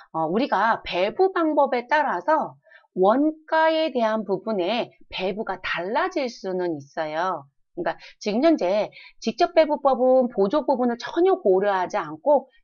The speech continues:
제조 부분만 가지고 배부하겠다.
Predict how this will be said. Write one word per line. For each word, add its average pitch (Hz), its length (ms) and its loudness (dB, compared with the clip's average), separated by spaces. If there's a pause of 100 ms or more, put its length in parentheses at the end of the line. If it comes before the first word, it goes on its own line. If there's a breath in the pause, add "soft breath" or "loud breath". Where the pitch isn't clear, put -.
제조 240 460 0
부분만 240 480 0
가지고 170 580 -4
배부하겠다. 226 720 -4